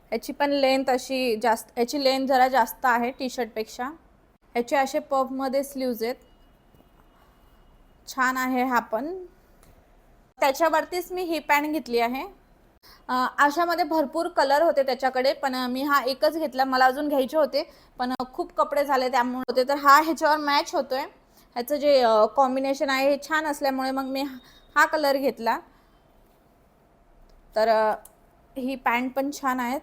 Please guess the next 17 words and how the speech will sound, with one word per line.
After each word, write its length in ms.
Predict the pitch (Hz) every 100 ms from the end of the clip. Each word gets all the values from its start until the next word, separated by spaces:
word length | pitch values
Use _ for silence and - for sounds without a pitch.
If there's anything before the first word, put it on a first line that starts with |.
| -
थोडी 300 | 262 214 -
सॉफ्ट 420 | 269 262 269 277
आहे. 180 | 247 269
बस, 320 | 302 320 320
आणि 240 | 294 302
संदीपने 400 | 320 294 302 302
दोन 280 | 277 294 302
टी 140 | 311
शर्ट 200 | 294 302
घेतले 300 | 285 285 -
आहेत. 260 | 220 254 262 - - - -
तर, 100 | 240
अ, 380 | 240 240 233 226 - - _ _ -
एक 220 | 277 302
आहे 180 | 294 285
विदाउट 360 | 277 269 277
कॉलर, 460 | 277 - 285 262